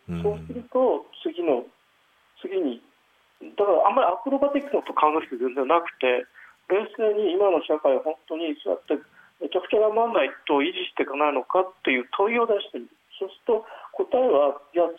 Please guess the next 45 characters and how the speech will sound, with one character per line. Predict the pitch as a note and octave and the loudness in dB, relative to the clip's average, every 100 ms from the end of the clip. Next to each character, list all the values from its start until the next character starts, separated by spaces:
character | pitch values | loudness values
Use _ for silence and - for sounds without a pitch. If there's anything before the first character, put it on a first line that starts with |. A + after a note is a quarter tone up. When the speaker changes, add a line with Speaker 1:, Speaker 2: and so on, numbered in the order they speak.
| - | -8
Speaker 2:
そ | E3+ | -6
ん | E3+ | 2
な | |
に | F#3 | 2
頑 | D#3 E3+ | 2 0
張 | F#3+ | 0
ん | |
な | F#3+ | 0
く | F#3 | -6
て | C#3 | -10
も | G#2+ | 0
大 | B2+ C3+ | 2 4
丈 | G3 | 2
夫 | C#3+ | 2
だ | B2+ | 0
っ | C3 | -2
て | - | -8
な | A#2 | 0
る | F#3 D3+ | 2 0
に | - - | -4 -14
決 | |
ま | D#3 G3+ | -6 -6
っ | _ | _
て | B3 | -2
る | |
わ | A3+ | 0
け | B2+ | 0
で | A2+ | -4
す | - | -10
よ。 | C#2+ _ F2+ | -16 _ -10
Speaker 1:
う | |
ん。 | C#2+ B1+ E2 _ | -10 -12 -20 _
Speaker 2:
で、 | - | -10
そ | - B3+ | -4 -2
う | |
い | C4 | -2
う | C4+ _ _ _ _ | -6 _ _ _ _
こ | A3 | -2
の、 | G3+ G3 F#3+ G3 - - | 2 2 0 -14 -14 0
な、 | D#3 - - _ _ _ | 0 0 -14 _ _ _
距 | - | 0
離 | D#3 - | 0 0
感 | A#2+ A2 | -4 -4
と | A#2 | -14
か | - C#3+ | -2 0